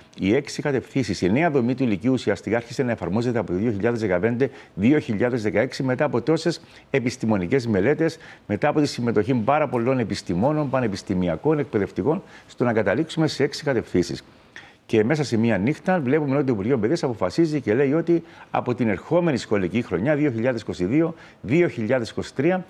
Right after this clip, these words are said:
καταργούνται τρεις κατευθύνσεις, που ουσιαστικά είναι η κατεύθυνση των ξένων γλωσσών και ευρωπαϊκών σπουδών, η κατεύθυνση των καλών γλωσσών,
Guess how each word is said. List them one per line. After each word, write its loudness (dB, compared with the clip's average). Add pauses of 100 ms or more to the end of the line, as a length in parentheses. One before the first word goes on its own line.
(320)
καταργούνται 2
τρεις 0
κατευθύνσεις, -2 (300)
που -20
ουσιαστικά 2
είναι 2
η 0
κατεύθυνση 0
των -2
ξένων 0
γλωσσών -2
και 0
ευρωπαϊκών 0
σπουδών, -2 (280)
η 0
κατεύθυνση 2
των 2
καλών 2
γλωσσών, 0